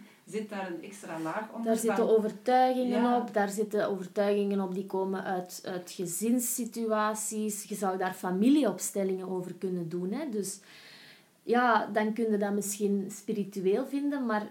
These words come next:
Speaker 2: dat kan zo'n bevrijding zijn als je daar al die, ja, vastgeroeste overtuigingen kunt afhalen. Want, hè, de vraag die wij dan vaak stellen van, "Ah, ehm,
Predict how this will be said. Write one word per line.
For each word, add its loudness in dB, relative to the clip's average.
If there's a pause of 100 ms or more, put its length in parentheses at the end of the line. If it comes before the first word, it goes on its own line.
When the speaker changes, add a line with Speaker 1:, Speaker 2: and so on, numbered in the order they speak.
(100)
Speaker 2:
dat -6
kan 0
zo'n 2
bevrijding 2
zijn -4
als -8
je -6
daar -2
al -2
die, -2 (200)
ja, 0 (140)
vastgeroeste -2
overtuigingen -2
kunt -6
afhalen. -4
Want, -6 (100)
hè, -8
de -8
vraag -2
die 0
wij 0
dan -4
vaak -6
stellen -6
van, -4 (500)
"Ah, 0 (140)
ehm, -2